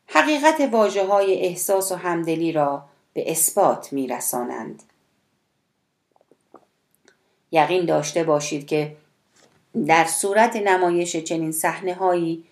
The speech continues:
عده زیادی از مردم در خفا و سکوت یا با فریاد به خود خواهند گفت:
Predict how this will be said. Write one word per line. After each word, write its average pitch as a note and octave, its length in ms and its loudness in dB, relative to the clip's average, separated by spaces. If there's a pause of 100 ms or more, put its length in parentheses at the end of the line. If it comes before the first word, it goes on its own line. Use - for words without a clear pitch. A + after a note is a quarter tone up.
(360)
عده C4 460 4
زیادی G3+ 500 4
از F3 200 2
مردم F3 500 0
در E3 140 4
خفا E3 480 0
و D3 100 -4
سکوت D3+ 640 -6 (500)
یا G#3+ 220 10
با G3 180 8
فریاد G3 720 2
به A#3+ 100 0
خود G#3 240 -4
خواهند E3+ 580 0
گفت: D3 500 0